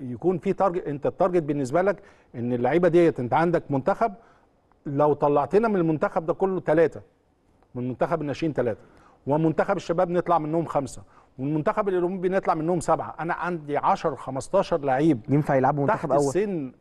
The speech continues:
Speaker 1: مش هقول تحت السن، من، من عمر ستاشر سنه لعمر تسعتاشر، عشرين سنه، يكونوا موجودين في الفريق الاول.
Speaker 2: صح.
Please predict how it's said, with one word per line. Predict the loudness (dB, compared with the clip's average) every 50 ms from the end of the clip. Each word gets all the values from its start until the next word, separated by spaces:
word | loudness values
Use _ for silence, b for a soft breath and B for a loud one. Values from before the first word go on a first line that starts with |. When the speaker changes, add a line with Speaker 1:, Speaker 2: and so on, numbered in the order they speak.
| -20 _
Speaker 1:
مش | -14 -2 0
هقول | 0 2
تحت | 2 0 0
السن، | -2 0 2 2 2 2 0 -4 -6
من، | -6 -4 -4 -2 -4 -4 -2 -2
من | 0 0 2
عمر | 2 2 2 2 2 0 -2
ستاشر | -2 -4 -6 -4 -2 -2 -2 0 -2 -4
سنه | -2 0 0 0 0 -2
لعمر | -2 0 0 0 0 0 -4 -6 b b b b b
تسعتاشر، | -8 -2 -2 0 0 2 0 0 0 0 -2
عشرين | -2 -4 -4 -2 -2 -2
سنه، | 0 2 0 0 0 -2 -6 b b b b b b b _ -20 -14
يكونوا | -8 -6 -6 0 2 2 2 4
موجودين | 2 2 2 0 0 0 -2
في | -4
الفريق | -4 -2 2 2 2 2
الاول. | 2 2 4 4 2 2
Speaker 2:
صح. | 0 -2 -4